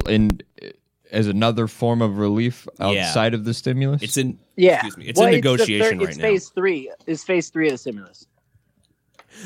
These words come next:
Speaker 2: They're talking about potentially, like, at least Nancy Pelosi was recently talking about, "We need a phase four"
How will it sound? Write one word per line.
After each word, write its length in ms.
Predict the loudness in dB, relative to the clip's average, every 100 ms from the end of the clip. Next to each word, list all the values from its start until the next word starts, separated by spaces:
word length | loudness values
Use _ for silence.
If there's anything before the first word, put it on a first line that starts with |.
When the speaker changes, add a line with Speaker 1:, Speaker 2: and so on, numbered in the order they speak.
| -2
Speaker 2:
They're 120 | 0
talking 280 | 0 -2 0
about 260 | 0 0
potentially, 480 | -4 -4 -4 -2 -2
like, 180 | 0 0
at 140 | -2
least 160 | -2 -4
Nancy 340 | -4 -4 -4 -8
Pelosi 420 | -6 -6 -6 -8
was 160 | -8
recently 340 | -8 -8 -8 -8
talking 300 | -6 -6 -6
about, 180 | -6 -4
"We 80 | -2
need 160 | -4
a 60 | -6
phase 380 | -6 -6 -6 -6
four" 440 | -2 0 0 -2